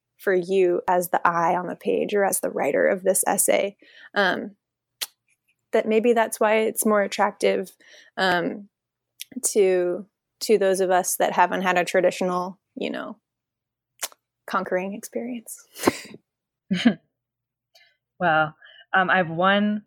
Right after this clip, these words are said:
Speaker 2: last question for you. I don't want to take up too much more of your time. So what are you hoping that readers, um,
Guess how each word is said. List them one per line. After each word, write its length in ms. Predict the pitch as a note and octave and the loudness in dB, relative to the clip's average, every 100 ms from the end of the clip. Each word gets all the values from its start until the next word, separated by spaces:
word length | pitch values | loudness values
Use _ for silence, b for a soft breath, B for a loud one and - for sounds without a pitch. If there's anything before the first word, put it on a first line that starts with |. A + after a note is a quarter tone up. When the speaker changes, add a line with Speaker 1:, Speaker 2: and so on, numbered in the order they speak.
| - | 2
Speaker 2:
last 260 | F3 F3 | 2 2
question 400 | - D3+ - C#3+ D3 | 2 0 0 -8 -4
for 120 | - | -2
you. 200 | C3 C3+ C#3+ | -2 -4 -4
I 40 | |
don't 140 | D3+ D#3 | -2 -2
want 100 | D#3 | -4
to 60 | |
take 100 | - | -4
up 120 | D#3+ - _ - | -4 -6 _ -2
too 80 | |
much 240 | G#3+ G3 - | 0 0 0
more 140 | F#3 | 2
of 80 | E3+ | 2
your 80 | E3+ | 0
time. 380 | D#3+ C3+ C3 D#3 _ _ _ _ _ _ _ _ _ - | 0 0 0 -8 _ _ _ _ _ _ _ _ _ -10
So 420 | - G#3 G#3 G3+ | 2 4 4 0
what 360 | F#3 F#3+ D4+ - | -4 2 4 4
are 80 | |
you 140 | C#4 C4 | 0 0
hoping 800 | G#3 G3+ G3+ F#3 F3 E3+ E3+ F3 _ _ _ F#3+ | 2 2 2 2 2 0 -4 -8 _ _ _ 2
that 260 | E3+ E3+ | 2 2
readers, 1000 | E3 F3+ F#3 F#3 F3 F3 E3+ E3+ - - - _ _ _ - | 0 0 2 4 2 2 0 -2 -6 -8 -14 _ _ _ -4
um, 580 | E3+ E3 D#3 D#3 D#3+ F#3 | 0 2 2 0 -6 -10